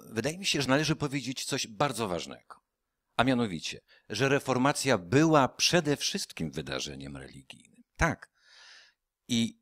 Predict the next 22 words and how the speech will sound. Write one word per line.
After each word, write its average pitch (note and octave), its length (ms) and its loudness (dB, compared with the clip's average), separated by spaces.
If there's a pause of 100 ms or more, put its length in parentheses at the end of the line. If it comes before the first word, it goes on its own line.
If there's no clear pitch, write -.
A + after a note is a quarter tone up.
(120)
później C3 420 -2
dopiero F2+ 380 -2
stała F#2+ 300 0
się G#2 180 -2
zaczynem F#2 480 -2
zmian F2+ 280 -2
kulturowych, A#2 920 0
zmian E2+ 280 -4
społecznych, G2+ 760 0 (360)
zmian A2+ 340 4
cywilizacyjnych. G2 1120 -2 (260)
I D3 80 -2
z A#2 100 0
niej G#3+ 220 2
to A#2 140 -2
bowiem D2 420 -14
wyrósł F2+ 580 -6 (260)
dzisiejszy, F2+ 800 -2 (160)
co G2+ 160 -4
prawda F#2+ 400 4
zróżnicowany G#2+ 920 2
konfesyjnie, G#2 800 -2